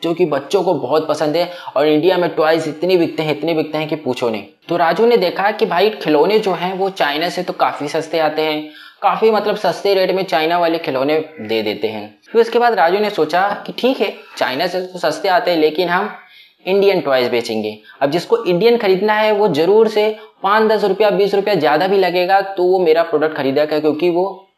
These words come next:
India का product खरीद रहा है। राजू ने इसी Indian भावनाओं को target करते हुए अपनी ऐप में टॉयज डालने चालू कर दिए, टॉयज sell करने चालू कर दिए और वो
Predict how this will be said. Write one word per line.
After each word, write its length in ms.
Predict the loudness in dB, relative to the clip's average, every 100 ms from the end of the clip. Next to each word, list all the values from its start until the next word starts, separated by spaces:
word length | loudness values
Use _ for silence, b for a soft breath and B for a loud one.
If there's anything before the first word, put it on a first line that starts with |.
| _ -4
India 360 | 0 2 2 2
का 100 | 0
product 320 | 0 -2 -2
खरीद 220 | -2 -2
रहा 100 | -2
है। 120 | -4 -8 B B B B B -4
राजू 220 | 0 2
ने 100 | 2
इसी 360 | 0 0 2 0
Indian 480 | 0 -2 2 2 4
भावनाओं 400 | 2 2 4 2
को 120 | 2
target 400 | 0 0 2 0
करते 220 | 0 0 2
हुए 300 | 2 2 0 B B B B -4
अपनी 220 | 2 2
ऐप 280 | 2 0 0
में 80 | -2 0
टॉयज 360 | 2 2 2 0
डालने 280 | 0 0
चालू 260 | -2 -2 -2
कर 160 | -2 -2
दिए, 200 | -2 -4
टॉयज 340 | -2 0 0
sell 220 | 0 2 2
करने 220 | 2 0
चालू 260 | 0 -2 0
कर 160 | 0
दिए 240 | 0 -2 -4 B B
और 100 | 2
वो 100 | 4